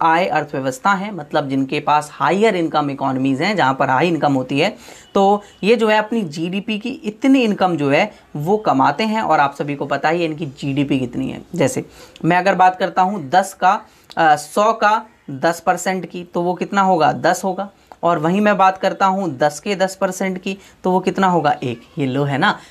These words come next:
तो दस परसेंट परसेंटेज मैटर नहीं करता, मैटर करता है कि कितनी बड़ी इकोनॉमी है, उसकी जीडीपी कितनी है। तो वहीं आप ऑस्ट्रेलिया, यूके, यूएस जैसी बात करते हैं तो वहाँ पर इनका जीडीपी का इतना परसेंट भी बहुत ज़्यादा आएगा, ठीक है।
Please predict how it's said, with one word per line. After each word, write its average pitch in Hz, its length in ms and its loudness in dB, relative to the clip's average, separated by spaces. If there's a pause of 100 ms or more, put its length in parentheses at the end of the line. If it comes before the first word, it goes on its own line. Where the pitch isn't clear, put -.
(140)
तो 160 140 4
दस 156 260 0
परसेंट 220 440 0
परसेंटेज 170 600 -2
मैटर 190 260 0
नहीं 269 140 2
करता, 226 320 0 (320)
मैटर 151 260 2
करता 226 240 2
है 254 60 4
कि 247 140 -4
कितनी 254 260 0
बड़ी 254 180 4
इकोनॉमी 254 360 2
है, 135 160 -2
उसकी 131 200 -8
जीडीपी 220 340 0
कितनी 156 280 0
है। 131 200 -8 (240)
तो 196 80 4
वहीं 185 260 4
आप 233 220 2
ऑस्ट्रेलिया, 208 500 2
यूके, 208 260 -6
यूएस 202 300 -8
जैसी 196 240 -10
बात 165 240 0
करते 151 280 -2
हैं 156 160 -2
तो 220 100 0
वहाँ 190 180 2
पर 233 260 0 (800)
इनका 202 420 2 (220)
जीडीपी 180 440 -4
का 233 100 2 (100)
इतना 247 260 -2
परसेंट 247 380 0
भी 254 100 0
बहुत 226 240 2
ज़्यादा 156 360 2
आएगा, - 360 -6 (120)
ठीक 226 160 0
है। 151 160 -2